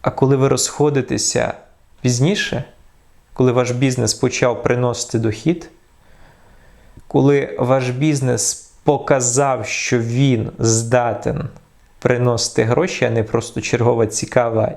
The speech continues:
ідея, чергове цікаве заняття, ось тоді ви починаєте з партнером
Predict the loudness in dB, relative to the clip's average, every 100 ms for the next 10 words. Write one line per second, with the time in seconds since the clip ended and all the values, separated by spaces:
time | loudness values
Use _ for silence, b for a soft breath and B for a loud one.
0 | -2 0 2 0 0 -4 -4 0 0 0
1 | -2 -2 0 0 0 0 0 0 -2 -6
2 | -14 -4 -2 0 0 0 2 0 0 -4
3 | 0 0 0 -4 -6 -2 -2 0 0 0
4 | -2 -4